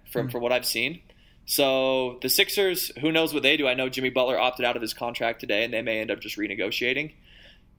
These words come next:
Speaker 1: But they've got money to spend, and I think the Sixers are gonna say, "Hey, we got so close." They probably just watched the finals and said, "We're literally one Kawhi shot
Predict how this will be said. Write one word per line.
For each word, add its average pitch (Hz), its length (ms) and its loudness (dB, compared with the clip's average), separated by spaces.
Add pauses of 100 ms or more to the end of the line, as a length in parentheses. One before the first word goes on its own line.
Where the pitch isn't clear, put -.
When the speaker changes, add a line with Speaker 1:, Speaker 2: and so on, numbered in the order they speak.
(140)
Speaker 1:
But 117 240 2
they've 127 160 0
got 127 200 2
money 127 180 0
to 123 80 -4
spend, 123 320 0
and 117 100 -2
I 110 80 0
think - 480 -2 (300)
the 131 80 0
Sixers 143 440 2
are 131 60 0
gonna 127 180 -2
say, 117 280 2
"Hey, 135 200 2
we 131 140 -2
got 190 220 0
so 143 220 0
close." 139 300 0
They 147 100 0
probably 160 200 2
just 135 140 -10
watched 135 240 -2
the 120 60 -6
finals 127 400 -2
and 117 80 -12
said, 113 260 0 (260)
"We're 156 160 2
literally 147 340 2
one 135 520 -2 (640)
Kawhi 131 560 4
shot 131 520 0